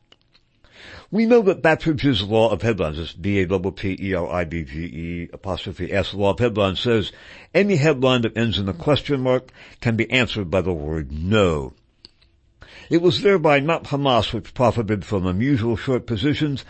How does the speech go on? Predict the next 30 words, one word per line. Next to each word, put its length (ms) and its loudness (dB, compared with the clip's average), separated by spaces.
but 140 -2
likely 360 2
someone 420 -4
else. 380 0
The 120 0
Haaretz 340 2
story 420 0
is 160 -2
based 360 0
on 180 -4
a 80 -2
very 340 0
recent 400 -4
study 380 0
by 160 0
two 220 -6
law 240 2
professors 580 -4
with 160 -8
experience 640 -2
in 120 -6
market 360 -4
regulations 640 -2
from 200 -8
New 140 -2
York 220 -2
University 720 -2
and 300 0
Columbia 520 0
University. 880 -4